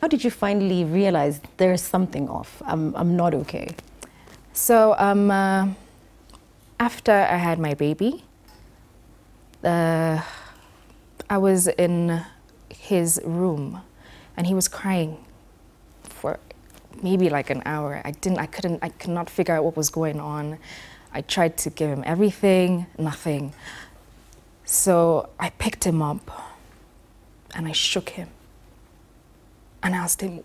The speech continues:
Speaker 2: "What do you want?" And then I stepped back for a minute. I'm like,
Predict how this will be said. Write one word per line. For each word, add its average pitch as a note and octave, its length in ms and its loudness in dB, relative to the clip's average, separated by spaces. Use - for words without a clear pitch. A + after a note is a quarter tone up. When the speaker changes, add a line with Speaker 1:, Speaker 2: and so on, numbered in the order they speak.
Speaker 2:
"What A3+ 180 -2
do F#3+ 60 -10
you F3+ 120 0
want?" D#3+ 600 -6
And F#3 200 6
then F3+ 140 4
I E3 160 2
stepped G#3+ 360 4
back D#3+ 220 2
for D#3 260 2
a D3 40 0
minute. D3+ 360 0
I'm D#2 220 -8
like, - 340 -12